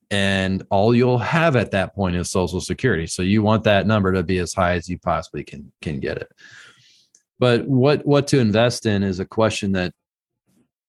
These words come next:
I answer the same for twenty-five-year-olds and eighty-year-olds. And it's another, it's, I'm answering the question by asking another question. When are you gonna need the money? When are you gonna access the money? Every investment type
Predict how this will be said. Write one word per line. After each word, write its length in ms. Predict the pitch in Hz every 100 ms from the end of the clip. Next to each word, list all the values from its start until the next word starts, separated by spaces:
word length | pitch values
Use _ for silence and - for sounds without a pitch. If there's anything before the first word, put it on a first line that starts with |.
| _ _ -
I 160 | 104
answer 720 | 131 113 98 - 101 92 90 - -
the 80 | 92
same 280 | - 117 113
for 480 | 98 92 87 - -
twenty-five-year-olds 840 | - 120 117 117 107 107 104 101
and 140 | 95 -
eighty-year-olds. 640 | 98 90 78 80 - - _ _ _ _ _ _ _ _ _ _ _
And 160 | 98 95
it's 180 | 92 104
another, 300 | 95 101 104
it's, 180 | - - _ -
I'm 140 | 101
answering 340 | 107 113 120 104
the 80 |
question 340 | 98 110 - 101
by 140 | 95
asking 360 | 92 92 - 95
another 220 | 90 87
question. 340 | - 90 - -
When 160 | 107
are 40 | 117
you 120 | 120
gonna 220 | 113 104
need 240 | 98 95 87
the 80 |
money? 320 | 82 82 - _
When 140 | 98
are 40 | 117
you 60 |
gonna 140 | 120 117
access 420 | 98 - 98 92
the 120 | 87
money? 280 | 85 87 98 _ _ - - - _ _ _ _ _ -
Every 480 | 117 113 127 127 120
investment 580 | 104 95 101 - 107 -
type 360 | 104 95 90